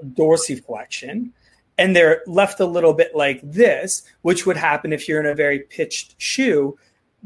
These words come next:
that glute, that, that message never gets to the brain, and therefore the message from the brain to the glutes never gets processed or given as well. And, and that's when you see people have two things. And I think a lot of people can relate to this.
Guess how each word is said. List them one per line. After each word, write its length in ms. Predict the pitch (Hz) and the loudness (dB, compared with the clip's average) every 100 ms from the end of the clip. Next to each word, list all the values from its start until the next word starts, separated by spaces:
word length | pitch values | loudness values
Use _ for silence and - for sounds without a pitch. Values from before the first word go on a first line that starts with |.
| - | -4
that 300 | 196 202 202 | 2 2 0
glute, 400 | - 220 311 269 - - | -2 0 2 -2 -8 0
that, 240 | 196 208 | 0 2
that 160 | 202 202 | 2 2
message 440 | 208 247 277 226 | 2 0 -2 -2
never 200 | 214 202 | 0 0
gets 220 | 202 190 | 0 -2
to 80 | - | -4
the 60 | 165 | -4
brain, 320 | 160 156 151 | -2 -2 -2
and 120 | 139 | -2
therefore 520 | 147 160 - 165 143 - _ | 0 -2 2 2 2 -2 _
the 80 | 160 | -4
message 380 | 175 165 165 - | -2 -2 -4 -4
from 160 | 160 | -4
the 80 | 151 | -4
brain 340 | 139 175 196 190 | -4 -2 -2 -2
to 120 | 170 | -4
the 120 | 147 | -6
glutes 540 | 143 214 214 - - - _ | -2 0 0 -2 -10 -14 _
never 300 | 156 165 165 | 0 2 2
gets 240 | 156 147 - | 2 0 -2
processed 800 | - - 160 156 - 151 135 - | -8 0 2 2 2 0 0 -2
or 100 | 147 | -6
given 360 | 131 147 139 135 | -4 -4 -4 -6
as 200 | 127 139 | -8 -4
well. 420 | 180 143 123 - - - _ | -2 -2 -4 -12 -18 -20 _
And, 200 | 196 202 | 0 0
and 200 | - 196 | 0 2
that's 300 | 214 294 349 | 4 2 -2
when 180 | - 277 | -4 -2
you 80 | 226 | -2
see 280 | - - 196 | -2 -4 -6
people 520 | - 196 196 175 151 - - | -4 -4 4 4 4 -2 -2
have 260 | 151 143 | 0 0
two 320 | - - 226 196 | -2 2 4 4
things. 280 | - 202 | 2 2
And 100 | 156 | 2
I 40 | 147 | 0
think 140 | 226 | 2
a 40 | 214 | 2
lot 160 | 180 | 2
of 80 | 170 | 0
people 220 | 185 151 | -4 -8
can 160 | 135 127 | -8 -6
relate 400 | 127 156 254 311 | -6 -2 -2 -2
to 120 | - | -8
this. 260 | 135 - | -12 -12